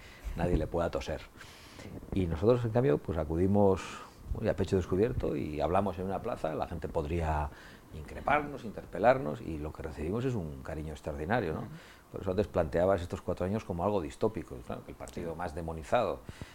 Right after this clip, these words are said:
Speaker 1: de España sea el, el, el único partido que está de verdad en la calle, en los mítines, eh, con la gente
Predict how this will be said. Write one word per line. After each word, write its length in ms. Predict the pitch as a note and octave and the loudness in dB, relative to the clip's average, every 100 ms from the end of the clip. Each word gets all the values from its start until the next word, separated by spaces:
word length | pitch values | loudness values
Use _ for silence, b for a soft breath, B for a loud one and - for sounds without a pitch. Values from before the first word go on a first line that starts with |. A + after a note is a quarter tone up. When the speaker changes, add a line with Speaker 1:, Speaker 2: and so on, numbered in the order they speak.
| B - | B -10
Speaker 1:
de 100 | C#2+ | -4
España 440 | - B2 F2 C2 | 6 6 6 -4
sea 300 | - - E2 | -6 -4 -4
el, 140 | D#2+ D2 | -4 -6
el, 160 | E2 - | -8 -8
el 120 | E2+ | -12
único 200 | E2+ E2 | -10 -10
partido 420 | E2 - G#2 F#2+ - | -10 -4 0 0 -2
que 80 | |
está 240 | - - E2 | -4 0 4
de 80 | E2+ | 4
verdad 220 | D2 F2 | 4 2
en 100 | D#2 | 2
la 140 | D#2 | 0
calle, 480 | F2+ F#2 E2+ E2 D2 | 6 4 6 2 2
en 100 | D#2+ | 0
los 160 | D#2 D#2 | -2 0
mítines, 680 | F#2+ - D#2+ D#2+ E2 D2+ B B B B - | 0 0 -2 -2 -4 -6 B B B B -10
eh, 180 | - - | -8 -6
con 120 | E2 | -6
la 100 | E2 | -6
gente 400 | F2+ G2 G2+ A#2+ | -4 -2 -2 -2